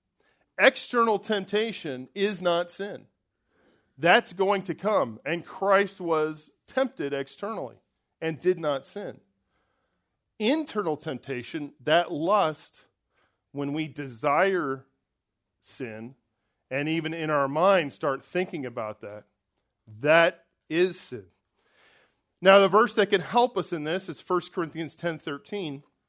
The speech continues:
which says, "No temptation has overtaken you, but such as is common to man. And God is faithful, who will not allow you to be tempted beyond what you are able,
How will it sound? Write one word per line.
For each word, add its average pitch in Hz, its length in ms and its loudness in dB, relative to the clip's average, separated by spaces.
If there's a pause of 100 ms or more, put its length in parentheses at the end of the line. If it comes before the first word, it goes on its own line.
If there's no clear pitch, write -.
(1600)
which 160 140 -6
says, 196 220 4
"No 202 220 4
temptation 233 800 -2
has 180 220 -4
overtaken 180 760 -2
you, 139 100 -6
but 131 160 -8
such 165 320 -4
as 156 160 -10
is 143 100 -16
common 156 440 -8
to 143 160 -14
man. 123 400 -10 (800)
And 147 180 -4
God 151 220 4
is - 120 -8
faithful, 190 760 0
who 175 160 -6
will 156 100 -2
not 196 320 4
allow 180 220 2
you 185 140 -2
to 170 80 -10
be 156 120 -10
tempted 226 640 -4
beyond 151 320 -2
what 165 220 -10
you 185 100 -2
are 196 100 0
able, 123 500 -6